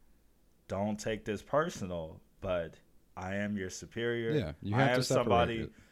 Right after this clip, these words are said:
Speaker 2: Yeah.
Speaker 1: who is capable of doing this, and I will do this if I have to. Because at the end of the day, your career affects my career as well. You are
Speaker 2: Yeah.
Speaker 1: now a reflection of me.
Speaker 2: Mm-hmm.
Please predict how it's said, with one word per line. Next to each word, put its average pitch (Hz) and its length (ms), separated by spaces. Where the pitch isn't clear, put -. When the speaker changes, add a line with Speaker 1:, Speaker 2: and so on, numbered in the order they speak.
Speaker 2:
Yeah. 107 80
Speaker 1:
who 127 180
is 131 180
capable 123 580
of 117 80
doing 120 240
this, 113 220
and 101 100
I 87 80
will 117 240
do 113 200
this 104 240
if 98 120
I 90 140
have 104 340
to. 78 220
Because 127 280
at 131 180
the 120 160
end 120 100
of 104 100
the - 20
day, 107 500
your 107 320
career 92 680
affects 90 460
my 95 220
career 85 360
as 80 140
well. 90 200
You 98 240
are 90 140
Speaker 2:
Yeah. 87 100
Speaker 1:
now 107 400
a 90 140
reflection 87 920
of 82 240
me. 123 460
Speaker 2:
Mm-hmm. 113 240